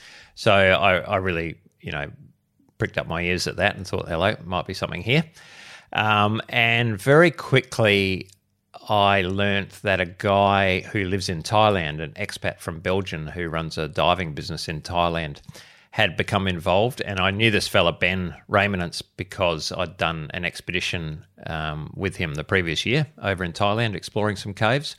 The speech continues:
So I texted Ben and said, "Hey, what's going on? Are you involved in this thing?" And he, he was actually on his way in the car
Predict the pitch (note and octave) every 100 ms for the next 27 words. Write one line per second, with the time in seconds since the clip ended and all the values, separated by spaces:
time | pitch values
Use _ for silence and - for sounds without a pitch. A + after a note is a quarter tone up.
0 | _ _ _ _ _ - - _ _ _
1 | - C3 A#2 G#2+ G#2 C#3 - G#2+ F2 A2+
2 | G#2+ D#2+ - F#2 A#2+ F#2+ G2 - F#2+ G#2+
3 | G2 F2 F2 F2 F#2+ F#2+ F2 E2 - A2+
4 | B2 F#2+ G2 F#2 E2+ - G#2 D#2+ F#2+ -
5 | F2+ E2+ D2+ F2 F2+ E2 D#2 - F2 D#2+